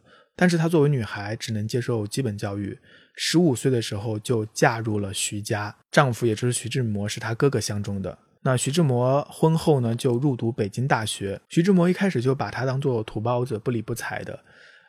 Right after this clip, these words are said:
呃，视妻子为满足父母抱孙子心切的工具。张幼仪十八岁的时候就生了儿子，徐家有了第三代。这个时候呢，徐志摩的父母才放徐志摩去美国留学。徐家也是蛮有钱的，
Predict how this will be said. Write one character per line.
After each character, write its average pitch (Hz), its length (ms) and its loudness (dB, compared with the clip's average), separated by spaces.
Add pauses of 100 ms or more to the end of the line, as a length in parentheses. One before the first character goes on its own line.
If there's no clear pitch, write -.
(140)
呃， 104 120 -4
视 139 240 0
妻 160 280 2
子 139 120 -4
为 110 200 -2
满 107 260 -2
足 113 160 -4
父 131 180 -6
母 110 160 -4
抱 113 280 -2
孙 143 260 0
子 101 300 -6
心 147 240 -2
切 127 200 -2
的 110 120 -6
工 151 260 0
具。 - 280 -6 (140)
张 170 200 4
幼 160 160 6
仪 127 280 -2
十 - 200 -2
八 156 180 4
岁 147 160 0
的 110 100 0
时 107 140 -8
候 107 220 -4
就 107 200 -4
生 127 300 -2
了 110 220 -2
儿 107 280 -8
子， 110 280 -4
徐 - 200 -6
家 120 180 -2
有 104 100 -4
了 104 100 -8
第 117 100 -8
三 120 300 0
代。 117 220 0 (360)
这 139 140 0
个 131 80 2
时 - 80 -2
候 110 120 0
呢， 107 120 -2
徐 - 140 -8
志 131 100 -2
摩 107 400 -4
的 110 180 -6
父 156 200 -4
母 120 180 -2
才 - 240 -8
放 139 240 0
徐 - 100 -8
志 113 120 -10
摩 107 200 -6
去 - 240 -6
美 107 160 -4
国 107 140 -4
留 107 160 -2
学。 104 380 -6 (580)
徐 - 160 -2
家 190 140 6
也 151 100 4
是 120 100 -4
蛮 110 140 -2
有 107 100 -4
钱 101 300 -10
的， 104 180 -8